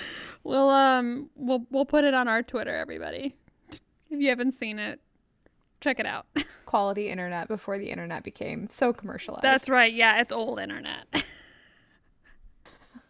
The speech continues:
Speaker 2: Okay, so that's what happened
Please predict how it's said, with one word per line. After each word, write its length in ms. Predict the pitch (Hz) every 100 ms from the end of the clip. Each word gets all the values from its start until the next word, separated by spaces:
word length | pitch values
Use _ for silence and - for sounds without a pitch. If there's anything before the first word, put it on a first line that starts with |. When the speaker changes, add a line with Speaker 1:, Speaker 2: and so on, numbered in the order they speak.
| 240 - 330 _ _ - - - -
Speaker 2:
Okay, 340 | 285 381 196
so 160 | - 269
that's 240 | 277 -
what 160 | 403 302
happened 460 | 254 269 269 269